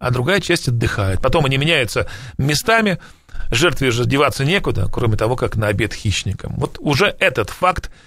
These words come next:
демонстрирует, что койот гораздо более себе на уме, чем показался Марку Твену, который описал его в одном из своих рассказов как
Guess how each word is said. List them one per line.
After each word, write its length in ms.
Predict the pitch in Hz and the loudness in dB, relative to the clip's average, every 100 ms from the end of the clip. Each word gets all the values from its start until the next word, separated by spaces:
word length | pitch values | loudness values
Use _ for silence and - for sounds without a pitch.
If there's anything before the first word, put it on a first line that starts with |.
| - | -6
демонстрирует, 680 | 131 131 131 - 151 131 120 | -2 2 2 2 2 2 0
что 160 | - 127 | -2 -2
койот 300 | 123 147 135 | 0 0 0
гораздо 420 | 127 139 123 139 | 0 2 0 0
более 420 | 127 147 107 101 | 2 2 2 0
себе 320 | - 113 117 | 0 0 2
на 160 | 107 107 | 2 0
уме, 300 | 113 175 190 | 2 2 0
чем 220 | - 110 | 0 -2
показался 680 | - 101 110 135 - 117 - - - | 0 2 4 2 2 -2 -4 -12 -6
Марку 400 | 123 127 107 117 | 0 0 0 -2
Твену, 400 | - 127 180 185 | -2 2 2 2
который 340 | 123 107 113 107 | 0 -2 -2 -2
описал 400 | 110 - 135 143 | -2 0 2 2
его 300 | 113 120 98 - - | 2 0 0 -10 -8
в 140 | - 127 | -2 0
одном 360 | 127 123 110 | 2 2 0
из 60 | 104 | 0
своих 280 | 123 117 117 | 0 0 0
рассказов 500 | 117 113 180 165 123 | -2 0 0 0 0
как 220 | 127 | 0